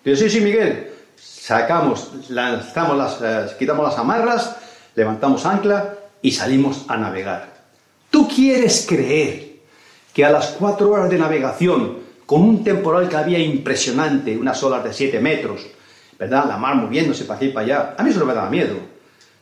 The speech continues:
Miguel Aguado no tenía ningún problema de salud. ¿Sabe lo que era? El miedo que me había atenazado a lo desconocido. Porque yo he navegado mucho, sí,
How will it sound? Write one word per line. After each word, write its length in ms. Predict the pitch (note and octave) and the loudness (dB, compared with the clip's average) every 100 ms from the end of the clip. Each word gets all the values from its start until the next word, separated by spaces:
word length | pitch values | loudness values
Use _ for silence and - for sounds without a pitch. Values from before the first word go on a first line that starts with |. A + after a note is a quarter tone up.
| _ _ _ _ _ | _ _ _ _ _
Miguel 580 | C3+ C#3 B2 D3 E3+ E3+ C3+ | 2 4 6 4 4 2 0
Aguado 800 | A#2 G#2+ C3+ B2+ G#2+ G2 - - _ _ _ - | -2 -2 -2 -2 -6 -10 -12 -20 _ _ _ -2
no 380 | C#3 F#3+ G#3+ G3+ | 4 6 6 4
tenía 440 | D#3 C3+ D3 D#3+ | 2 2 2 2
ningún 440 | C3+ A#2 A#2+ E3 - | 2 0 0 -2 -2
problema 460 | A2 A#2 B2+ B2 | -2 0 0 -2
de 100 | A#2+ | -2
salud. 460 | - G#2 C3 A#2+ - - _ _ _ - | -4 -2 0 -2 -6 -16 _ _ _ -8
¿Sabe 320 | - D3+ C#3+ | 0 4 4
lo 140 | B2 | 2
que 140 | C3+ C#3+ | 2 0
era? 240 | C3 - - - _ | -2 -8 -18 -20 _
El 280 | C#3+ C#3 A2 | 0 2 2
miedo 500 | A#2+ E3+ D#3+ F3+ F3+ - - | 2 2 4 0 -2 -6 -4
que 80 | C#3 | 0
me 80 | A2+ | 0
había 260 | A#2 D3 | 0 0
atenazado 880 | - C3+ A#2+ G#2 C#3 C#3 D3 - - - | 0 0 -2 -2 -2 0 0 -4 -12 -4
a 100 | C3 | -2
lo 140 | B2 | 0
desconocido. 680 | A2 - G2 F2 C#3 C3+ - - - - | -2 -8 -10 -4 -2 -2 -4 -12 -16 -4
Porque 220 | C#3 A#2+ | -2 2
yo 80 | G#3 | 2
he 40 | |
navegado 280 | G#3 D#3 D#3+ | 2 2 0
mucho, 460 | - C4+ - - - | 4 4 4 0 -2
sí, 380 | F#3+ G3+ - | -2 -4 -6